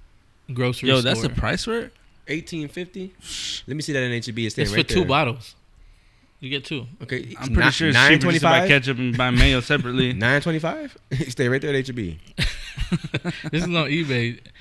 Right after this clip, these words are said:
Speaker 1: Nah, they're selling, I think they're selling like this because you can't, they're selling out of stores.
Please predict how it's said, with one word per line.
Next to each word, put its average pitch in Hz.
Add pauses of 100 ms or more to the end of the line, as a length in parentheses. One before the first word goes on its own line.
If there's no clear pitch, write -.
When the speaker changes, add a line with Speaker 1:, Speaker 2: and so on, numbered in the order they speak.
(100)
Speaker 1:
Nah, 151
they're 143
selling, 202
I 147
think 165
they're 151
selling 156
like 123
this 123
because 117
you 117
can't, -
they're 120
selling 117
out 113
of 117
stores. -